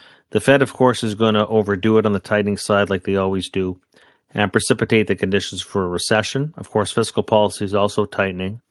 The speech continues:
So, yeah, I think if you give me a twelve-month span, allow me that period of time, I think treasury yields at the back end of the curve are gonna be ma-,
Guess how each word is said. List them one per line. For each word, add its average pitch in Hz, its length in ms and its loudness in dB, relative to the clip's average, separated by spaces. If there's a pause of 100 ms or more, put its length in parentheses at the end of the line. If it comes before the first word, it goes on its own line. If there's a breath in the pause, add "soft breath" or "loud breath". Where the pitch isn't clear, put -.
(240)
So, - 120 0
yeah, 127 220 6
I 147 60 4
think 147 280 -2
if 120 220 0
you 110 180 2
give 147 240 2
me 170 160 2
a 120 80 2
twelve-month 127 540 0
span, 95 340 -8 (460)
allow 110 320 4
me 127 180 2
that 101 400 0 (560)
period 104 280 2
of 87 80 -6
time, 87 440 -6 (440 soft breath)
I 110 100 4
think 107 220 2
treasury 131 420 2
yields 110 240 2
at 92 60 -6
the 95 60 -2
back 104 260 0
end 101 80 -2
of 95 80 -4
the 90 60 -6
curve 95 340 -2
are 95 60 -4
gonna 98 200 0
be 95 80 0
ma-, 92 120 0